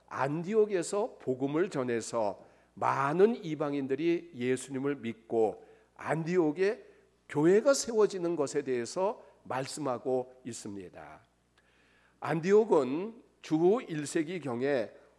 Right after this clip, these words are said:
로마 대제국 안에서 세 번째로 큰 도시였습니다.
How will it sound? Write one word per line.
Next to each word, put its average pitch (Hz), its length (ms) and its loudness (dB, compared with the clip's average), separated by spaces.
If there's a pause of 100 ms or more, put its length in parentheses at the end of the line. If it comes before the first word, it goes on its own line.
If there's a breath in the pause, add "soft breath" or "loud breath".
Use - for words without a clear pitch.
(140)
로마 190 600 6
대제국 160 800 -2
안에서 127 720 -4 (200 loud breath)
세 208 420 2
번째로 247 680 2
큰 151 360 -8
도시였습니다. 95 1040 -10